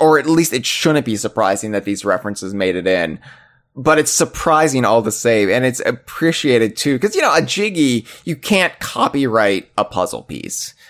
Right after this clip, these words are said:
Uh, you can't copyright a piece of chocolate. Um, so, so the references that you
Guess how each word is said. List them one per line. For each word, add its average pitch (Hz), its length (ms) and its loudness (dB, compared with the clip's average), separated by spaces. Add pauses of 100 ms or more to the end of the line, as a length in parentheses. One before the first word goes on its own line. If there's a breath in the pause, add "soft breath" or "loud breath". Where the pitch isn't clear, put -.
(240 soft breath)
Uh, 104 440 4
you 127 120 0
can't 147 300 -2
copyright 117 640 0
a 95 60 0
piece 107 320 -4
of 95 80 -8
chocolate. 82 680 0 (440 loud breath)
Um, 120 420 4
so, 170 260 4
so 196 180 2
the 185 100 4
references 185 600 2
that 151 200 0
you 139 240 2